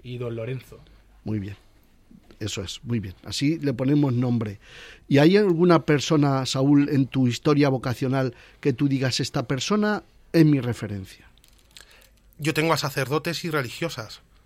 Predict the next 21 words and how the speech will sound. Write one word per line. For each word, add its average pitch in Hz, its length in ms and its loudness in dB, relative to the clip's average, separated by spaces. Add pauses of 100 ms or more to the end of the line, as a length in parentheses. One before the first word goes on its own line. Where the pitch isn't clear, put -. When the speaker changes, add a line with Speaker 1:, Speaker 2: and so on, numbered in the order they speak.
(280)
Speaker 3:
como 139 180 -4
referencia. 127 640 -8 (680)
Eh, 120 460 -4
sacerdotes, 135 600 -6
pues, 117 520 -8 (220)
los 123 120 -8
que 139 80 -4
han 127 60 -4
pasado 139 240 -2
por 120 100 -8
mi 120 120 -8
parroquia. 110 560 -8 (560)
Speaker 2:
Ujú. 107 180 -8 (100)
Speaker 3:
Desde 120 240 -10
que 117 120 -12
yo 120 480 -6 (340)
empecé 120 340 -8
un 135 80 -4
poco 117 520 -8 (420)
a 127 100 -4
despertar 123 560 -4